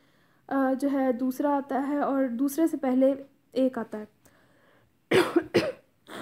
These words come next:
And much of our talk and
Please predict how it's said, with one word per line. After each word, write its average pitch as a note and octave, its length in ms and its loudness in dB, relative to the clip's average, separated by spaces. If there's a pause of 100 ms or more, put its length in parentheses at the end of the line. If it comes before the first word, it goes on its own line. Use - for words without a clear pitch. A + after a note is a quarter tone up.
(3500)
And D4 160 0
much D4+ 260 0
of D4+ 200 -2
our C#4+ 280 2 (160)
talk C4 420 -4 (340)
and D4+ 220 0